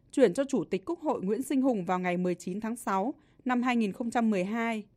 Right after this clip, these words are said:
Những nhân vật bị tố cáo, Hoàng Trung Hải, Nguyễn Tấn Dũng, Nông Đức Mạnh, đều thuộc diện Bộ Chính trị quản lý, nên dĩ nhiên vụ việc phải được đưa ra Bộ Chính trị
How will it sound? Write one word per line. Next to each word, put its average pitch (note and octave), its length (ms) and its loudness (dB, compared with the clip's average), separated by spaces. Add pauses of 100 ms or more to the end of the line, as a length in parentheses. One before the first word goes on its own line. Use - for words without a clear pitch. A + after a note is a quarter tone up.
(440)
Những C4+ 160 4
nhân D#4+ 160 8
vật C4 180 2
bị G#3 140 -2
tố G3 200 -2
cáo, G#3 420 0 (260)
Hoàng G#3 180 0
Trung B3+ 180 0
Hải, A3+ 340 0 (260)
Nguyễn A3+ 200 -4
Tấn A#3+ 240 4
Dũng, D4 220 2 (300)
Nông A#3+ 180 2
Đức D#4 140 0
Mạnh, C4+ 200 4 (400)
đều A#3+ 180 6
thuộc A3 180 -2
diện A3 240 0
Bộ G#3 180 -2
Chính A3 160 -6
trị - 180 -2
quản E3+ 220 2
lý, G3 260 0 (280)
nên A#3+ 180 2
dĩ A#3 100 -2
nhiên C4+ 320 6 (280)
vụ G#3+ 140 0
việc A3 240 2
phải F#3+ 180 2
được F#3 160 0
đưa B3+ 180 4
ra B3+ 160 2
Bộ A3+ 180 0
Chính G3+ 180 -6
trị D4+ 260 -2